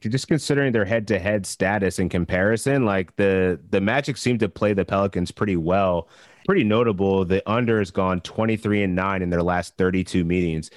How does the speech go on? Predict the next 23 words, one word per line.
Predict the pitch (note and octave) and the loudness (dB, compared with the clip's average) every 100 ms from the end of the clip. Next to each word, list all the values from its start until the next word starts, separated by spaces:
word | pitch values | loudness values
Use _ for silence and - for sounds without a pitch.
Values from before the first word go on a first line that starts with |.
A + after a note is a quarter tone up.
| - - - | -20 -12 -2
And | F#2 | 2
you, | A2 C3 - | 2 2 -2
if | G#2 G#2+ | -4 0
you | C3 G#2 - - | 2 0 -6 -2
leave | G#2+ A#2 F2+ | 2 2 0
out | G#2+ A2+ G#2+ - | -2 -2 -4 -8
Zion | D#2+ G2+ G#2 G2+ | -4 -2 0 0
out | F#2+ F#2+ | 0 0
of | F2+ | 0
that | F#2 | 0
equation, | E2+ - G2 G2+ F2 E2 E2 - | -2 0 2 2 0 -2 -4 -6
I | _ _ _ _ - | _ _ _ _ -4
think | G#2+ | -2
that's | A2 G#2 | -2 -2
a | |
recipe | F2 F#2+ F#2 F#2+ F#2+ F#2 F2+ E2 | 0 0 0 0 2 2 0 -2
extremely | - A#2 A2+ G2+ F2+ | -4 0 0 0 0
for | F#2 F2+ | 0 2
a, | E2+ E2+ | 0 0
an | F2 F#2 | -2 -2
under | F#2 F2+ | -2 -4
scenario | - E2+ F2 F2+ E2+ E2+ E2 | -4 -2 0 0 0 0 0
here. | F2+ F2 E2+ | 0 0 0